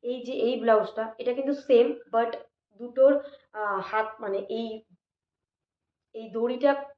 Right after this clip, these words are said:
এটা একটু ছোট আর অন্য রকমের একটু ডিজাইনটা করা, but এইটার দড়িটা একটু অন্য রকম রেখেছি আমি। আহ, অনেকটাই লম্বা, এটা ব্যাক সাইডে অনেকটাই ঝোলে বো করার পরেও। তো হ্যাঁ, এটা হচ্ছে,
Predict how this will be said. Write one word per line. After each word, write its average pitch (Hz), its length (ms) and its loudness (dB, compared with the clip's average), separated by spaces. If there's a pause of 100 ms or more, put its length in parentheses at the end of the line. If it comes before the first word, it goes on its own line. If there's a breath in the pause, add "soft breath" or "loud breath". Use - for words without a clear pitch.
এটা 240 220 -4
একটু 269 460 -8
ছোট 220 300 -2
আর 226 320 6
অন্য 226 220 0
রকমের 233 460 4
একটু 233 280 2
ডিজাইনটা 208 460 0
করা, 202 380 0 (480 loud breath)
but 208 320 -4
এইটার 254 400 4
দড়িটা 247 300 6
একটু 247 200 0
অন্য 226 220 0
রকম 220 340 4
রেখেছি 214 380 0
আমি। 226 300 -4 (420)
আহ, 185 440 -6 (100)
অনেকটাই 254 500 2
লম্বা, 226 340 8
এটা 220 340 2 (140)
ব্যাক 208 340 -4
সাইডে 240 260 2
অনেকটাই 226 520 2
ঝোলে 208 420 -4 (320)
বো 226 280 2
করার 220 300 4
পরেও। 190 320 0 (600)
তো 185 120 -14
হ্যাঁ, 170 260 -14 (580)
এটা 202 260 -12
হচ্ছে, 226 500 -10